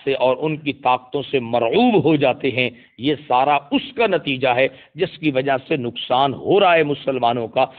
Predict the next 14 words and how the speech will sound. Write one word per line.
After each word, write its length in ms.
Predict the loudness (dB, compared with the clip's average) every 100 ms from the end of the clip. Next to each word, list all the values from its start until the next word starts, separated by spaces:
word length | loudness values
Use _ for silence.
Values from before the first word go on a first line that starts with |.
| -16 -8
तो 60 |
इसके 340 | -6 -8 -4 -2
अंदर 340 | -2 0 0 2
उनकी 360 | -2 -2 -4 -2
वजह 240 | 0 0
से 180 | -2 -6
नुकसान 480 | -6 -8 -2 0 0
नहीं 240 | -2 -2
हो 100 | 0
रहा, 200 | 2 0 -2 -8
हकीकत 540 | -8 -2 0 0 -2 -2
में 120 | -2 0
मुसलमानों 800 | -2 -2 0 0 2 2 2 0
की 180 | -4